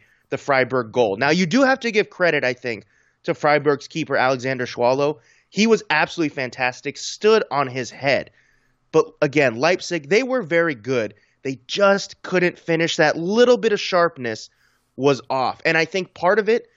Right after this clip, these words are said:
is from, from having the layoff, don't get me wrong. Um, but I think also part of it is Leipzig are a very well-drilled team, kind of in, in the patterns of play and the way that they move.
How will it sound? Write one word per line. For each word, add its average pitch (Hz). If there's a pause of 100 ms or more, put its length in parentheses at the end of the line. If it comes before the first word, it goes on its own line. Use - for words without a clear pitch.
(220)
is 165
from, 180
from 202
having 190
the 208
layoff, 139
don't 131
get 123
me 117
wrong. 123 (920)
Um, 139 (360)
but 180
I 170
think 175
also 165
part 156
of 147
it 151
is 139 (320)
Leipzig 214
are 156
a 143
very 147
well-drilled 123
team, 135 (440)
kind 185
of 170
in, 175
in 147
the 131
patterns 151
of 123
play 208
and 180
the 139
way 135
that 120
they 113
move. 165